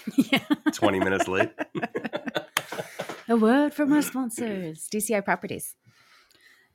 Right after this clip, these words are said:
Speaker 1: There's no secret the key to making money in real estate is buying at the right price. And one of the best ways you can do that is by working with a professional and established wholesaling company like D C I Properties.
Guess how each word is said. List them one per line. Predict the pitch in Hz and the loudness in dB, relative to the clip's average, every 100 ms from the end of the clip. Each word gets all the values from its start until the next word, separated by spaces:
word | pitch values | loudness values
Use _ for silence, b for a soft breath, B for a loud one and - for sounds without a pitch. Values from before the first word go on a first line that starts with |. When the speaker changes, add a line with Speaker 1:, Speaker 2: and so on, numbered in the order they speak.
| b b b | b b b
Speaker 1:
There's | - 208 | 2 8
no | 269 | 8
secret | 294 233 220 220 - | 8 4 2 0 0
the | |
key | - 208 | 0 2
to | 226 | 4
making | 220 226 254 | 2 4 4
money | 196 185 | 6 6
in | 190 | 6
real | 180 151 | 4 2
estate | 165 - 165 | 0 0 0
is | 151 | 0
buying | - 151 151 | 2 2 2
at | 147 | 0
the | 151 | -2
right | 135 - | -4 -2
price. | 135 120 - - _ - | -6 -6 -8 -10 _ 0
And | 175 | 4
one | 170 | 4
of | 160 | 4
the | |
best | 175 202 247 | 2 0 2
ways | 202 196 | 0 0
you | 196 | -2
can | 214 | 0
do | 175 | 0
that | 147 151 147 | 0 0 -2
is | 165 | -4
by | 156 | -2
working | 147 143 165 | -2 -2 0
with | 156 156 | -2 -4
a | |
professional | - 160 160 160 214 208 | -8 -6 -4 -4 -2 -2
and | 185 185 | 0 -2
established | - 147 147 151 - | 0 -2 0 -4 -4
wholesaling | 151 - 156 170 | -6 -4 -2 -2
company | 175 147 143 139 | -2 -4 -4 -4
like | 139 135 | -4 -4
D | 147 | -6
C | 139 151 | -4 -4
I | 139 | -4
Properties. | - - 117 117 - - | -6 -10 -12 -14 -14 -16